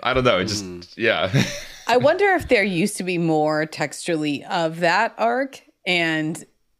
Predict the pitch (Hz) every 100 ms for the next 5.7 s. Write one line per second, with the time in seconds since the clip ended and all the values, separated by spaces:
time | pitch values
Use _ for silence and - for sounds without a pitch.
0 | - - 170 165 160 160 147 151 147 143
1 | 147 143 143 143 139 - 190 214 233 -
2 | 170 175 139 143 139 143 143 143 - 143
3 | 139 127 160 165 139 147 185 208 220 233
4 | 220 240 262 254 262 - _ _ _ 101
5 | 98 98 175 170 135 -